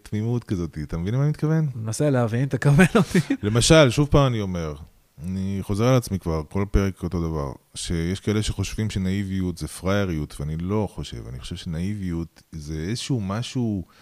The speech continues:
Speaker 1: גולמי, תמים, ילדי,
Speaker 2: אוקיי.
Speaker 1: שלא התקלקל עדיין.
Speaker 2: אוקיי.
Speaker 1: ואני-, והניצוץ הזה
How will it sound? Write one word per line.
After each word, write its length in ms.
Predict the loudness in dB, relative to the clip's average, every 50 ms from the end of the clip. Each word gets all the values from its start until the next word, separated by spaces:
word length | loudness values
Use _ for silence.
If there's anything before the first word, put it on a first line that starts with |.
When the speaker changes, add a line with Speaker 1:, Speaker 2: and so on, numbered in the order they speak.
| -20 -20 -20 _ _ -16 -12
Speaker 1:
גולמי, 840 | -6 -2 0 0 0 0 0 -2 -2 -2 -2 0 -2 -2 -2 -4 -6 -6 -6
תמים, 600 | -4 -4 -2 -2 -2 -2 -2 -2 -2 -2 -2 -4 -6 -8 _ _ _ _ _ _ _ _ _ _ _ _ _ -4
ילדי, 640 | -2 0 0 0 0 -2 -4 -2 0 2 2 2 0 -4 _ _ _ _ _ _
Speaker 2:
אוקיי. 120 | -10 -4 0
Speaker 1:
שלא 160 | 2 4 4
התקלקל 420 | 4 4 4 2 4 6 4 4
עדיין. 300 | 4 2 0 -2 -2 -6 -8 -10 -10
Speaker 2:
אוקיי. 380 | -10 -10 -8 -8 -8 -8 -8 -10 -12 _ -12
Speaker 1:
ואני-, 500 | -10 -4 -2 0 0 0 -2 -2 -4 -4 -6 -6 -8
והניצוץ 500 | -4 -2 -2 -2 -2 0 0 0 0 0
הזה 260 | -2 2 2 2